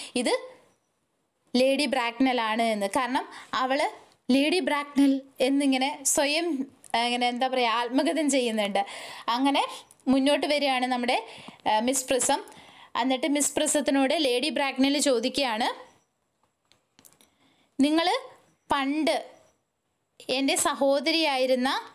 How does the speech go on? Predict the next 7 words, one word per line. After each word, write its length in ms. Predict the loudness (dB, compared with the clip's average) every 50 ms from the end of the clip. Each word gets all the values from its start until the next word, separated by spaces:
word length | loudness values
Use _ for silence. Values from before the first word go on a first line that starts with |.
| _ _ _ _ _ _ _ _ _ _ _ _ _ _ _ _ 2 4
മിസ്സസ് 580 | 6 6 6 4 4 2 0 0 0 2 2
മോൺക്രിഫിൻ്റെ 960 | 4 4 4 4 2 0 0 0 0 0 2 0 0 0 2 0 0 0 -4 -8 -18 _ _ _ _ _ _ _ _ _ _ _ _ _ _ 0
മെയ്ഡല്ലായിരുന്നോ?" 1080 | 2 2 2 2 0 0 0 0 0 0 0 0 0 0 0 0 0 0 0 -2 -4 -8 -14 _ -2
എന്ന് 180 | 0 2 2 2
ചോദിക്കുകയാണ്. 640 | 2 2 2 2 0 -2 -2 -2 -2 -2 -4 -6 -8 -8 -12 -20 -20 -20 -18 -20 -20 -20 -12 -8 -6
അത് 140 | -4 -2 -2
കേൾക്കുമ്പോൾ 680 | 0 0 0 0 0 0 0 2 2 0 0 -2 -4 -10